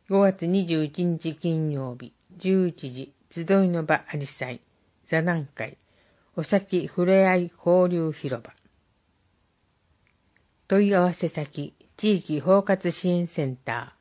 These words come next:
ー。電話六四二一四五。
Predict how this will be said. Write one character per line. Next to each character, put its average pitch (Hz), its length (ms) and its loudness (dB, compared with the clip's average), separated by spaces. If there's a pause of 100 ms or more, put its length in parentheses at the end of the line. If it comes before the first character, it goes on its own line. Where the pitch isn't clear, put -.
(560)
ー。 170 40 -4
電 160 200 2
話 143 140 -2
六 165 340 2
四 147 440 0
二 196 340 4
一 127 300 -6
四 131 340 -6
五。 120 280 -12